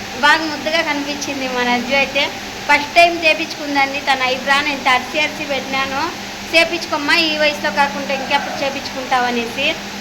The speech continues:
ఇంకా అయితే ఐబ్రో అయితే చేపించుకొని ఉంది నజ్జు. ఇంకా ఇంటికి పోయి ప్యాంట్లు అయితే చూపిస్తానండి. దీనికి మ్యాచింగ్ అయితే ప్యాంట్లు అయితే బ్లాక్, వైట్, పింక్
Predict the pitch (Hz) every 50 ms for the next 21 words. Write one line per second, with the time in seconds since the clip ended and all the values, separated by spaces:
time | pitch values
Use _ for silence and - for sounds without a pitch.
0 | - - - 294 302 320 311 302 294 294 330 349 330 302 302 302 302 311 311 311
1 | 302 320 330 330 311 285 277 262 302 - - - 277 269 262 247 247 247 240 233
2 | 233 233 233 - 262 254 262 277 294 - - - - - - - - - 302 311
3 | 320 330 311 311 320 320 311 311 311 302 302 311 320 330 370 381 - - 381 392
4 | 381 370 339 330 349 359 349 370 359 359 349 359 359 - 349 339 330 339 320 330
5 | 320 311 302 302 294 302 349 339 320 330 330 330 311 302 302 302 320 - - 381
6 | 370 349 330 330 311 - - 392 403 392 320 233 220 - - - - - - -
7 | - - - - 339 339 381 392 381 370 359 349 349 381 381 381 349 330 320 320
8 | 320 - 233 302 294 311 339 339 330 - 381 392 403 381 339 320 320 339 339 302
9 | 302 370 392 415 427 427 403 - - 370 359 349 339 -